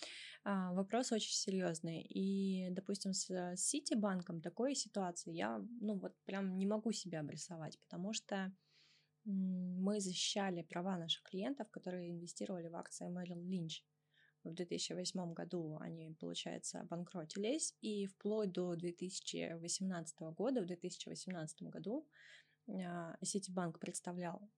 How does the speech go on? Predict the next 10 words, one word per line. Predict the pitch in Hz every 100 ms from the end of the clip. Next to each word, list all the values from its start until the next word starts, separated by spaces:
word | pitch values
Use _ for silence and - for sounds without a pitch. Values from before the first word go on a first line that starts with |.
| 233 -
за | 190 170 190
свой | - 170
счёт, | 170 - 175 175
нанимал | 175 180 170 175
юристов | 175 240 339 - - _ _ - - - _
и | 202 190 175 175
представлял | - 190 190 185 220 247
интересы | 190 185 185 180 - 170
наших | 165 - -
клиентов, | - 190 233 294 208